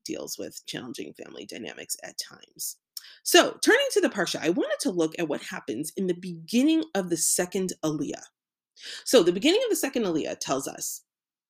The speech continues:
that the brothers have gone down to Shechem to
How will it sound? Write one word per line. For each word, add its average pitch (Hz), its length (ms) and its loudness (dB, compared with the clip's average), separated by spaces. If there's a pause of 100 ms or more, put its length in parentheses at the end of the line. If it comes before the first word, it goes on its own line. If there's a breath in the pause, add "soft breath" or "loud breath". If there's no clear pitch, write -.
(360)
that - 420 -6 (480 soft breath)
the 180 160 8
brothers 226 720 4 (500)
have 190 260 0
gone 262 280 6
down 254 240 2
to 208 140 -4
Shechem - 560 -4 (580)
to 233 200 -2